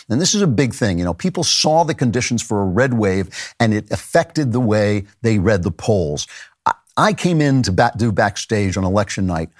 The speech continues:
and in my heart, I didn't wanna say it because what, what good is it to say it when you just don't know the future? You're just talking. Um, but, but in my heart, I thought, "This is not gonna be anything like a red wave." And the reason I thought that is when I talked to the numbers guys,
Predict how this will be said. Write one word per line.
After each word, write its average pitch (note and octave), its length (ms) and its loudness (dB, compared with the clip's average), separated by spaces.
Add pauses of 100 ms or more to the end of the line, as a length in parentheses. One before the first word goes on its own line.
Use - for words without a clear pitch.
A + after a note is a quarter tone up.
(200)
and - 120 -4
in E3 160 2
my D3+ 180 2
heart, C#3 480 0
I C#3 80 0
didn't F3+ 160 -2
wanna G#3+ 160 0
say B2+ 320 2
it C3 120 -2
because G#2 220 -2
what, D3+ 260 -6
what C#3+ 180 -4
good C3+ 140 2
is G2+ 140 0
it F#2+ 120 -6
to F2+ 80 -6
say G2 180 0
it G2+ 80 0
when G#2 100 -2
you G#2+ 120 0
just B2+ 180 -4
don't C3 120 0
know A#2+ 100 2
the G2+ 100 -2
future? G3 400 -2
You're A2+ 100 0
just - 240 -6 (120)
talking. C#3+ 420 -2 (300)
Um, A2 340 2 (260)
but, C#3+ 320 0
but D3+ 140 -2
in G#3 100 0
my F3+ 140 0
heart, A#2+ 220 2
I G#2 80 0
thought, - 200 -2 (240)
"This B2 140 2
is A#2+ 80 0
not G#2 200 0
gonna G2+ 120 0
be F#2+ 300 -2
anything A2+ 380 0
like F2 180 -2
a F#2+ 40 -4
red F2 200 0
wave." D2+ 240 -2
And F2+ 80 -2
the G#2 40 -2
reason F3 280 -2
I E3 80 0
thought B2+ 300 0
that A#2 200 0 (180)
is F#2 120 -4
when G#2 100 0
I F#2 80 0
talked - 380 -2
to - 80 -4
the C3+ 100 0
numbers B2 420 2
guys, G#2+ 440 -2